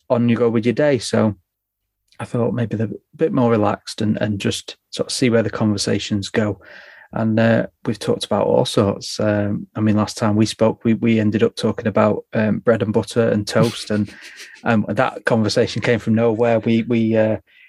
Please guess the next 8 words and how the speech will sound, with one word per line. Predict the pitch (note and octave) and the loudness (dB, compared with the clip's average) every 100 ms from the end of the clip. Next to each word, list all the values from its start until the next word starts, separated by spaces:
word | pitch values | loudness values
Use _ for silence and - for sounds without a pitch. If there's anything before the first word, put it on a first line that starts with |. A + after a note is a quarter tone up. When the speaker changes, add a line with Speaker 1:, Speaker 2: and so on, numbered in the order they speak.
| _ _ _ | _ _ _
Speaker 1:
we | G#2+ | -10
discussed | G#2+ - B2 - | -8 -4 -4 -4
a | G#2+ | 0
little | A2 G#2 | 0 2
bit | G2+ | 2
about, | A#2 A#2 A2 - | 2 2 2 2
um, | A#2 A2+ A2 G#2+ - _ _ _ _ _ _ - _ _ _ - | 2 2 0 -4 -8 _ _ _ _ _ _ -20 _ _ _ -8
male | A#2+ A#2 A2+ A2 A2 G#2+ G#2+ | -2 0 2 2 2 0 -4